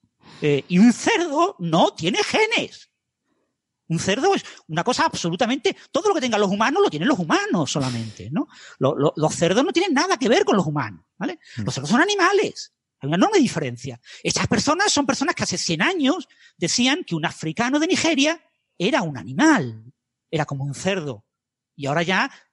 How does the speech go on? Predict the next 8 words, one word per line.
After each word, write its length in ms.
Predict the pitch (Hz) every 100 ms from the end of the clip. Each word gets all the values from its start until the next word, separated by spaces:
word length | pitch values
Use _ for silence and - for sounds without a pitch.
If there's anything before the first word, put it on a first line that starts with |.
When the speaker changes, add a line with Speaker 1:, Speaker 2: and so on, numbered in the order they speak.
| _ _ -
Speaker 1:
por 140 | - -
fortuna, 560 | - - 277 262 240
ya 120 | 190 151
no 100 | 151
lo 100 | 185
dicen. 480 | 311 - 113 98 - _ _ _ _ _ -
Pero, 260 | 160 170 - - _
eh, 480 | - 139 135 135 127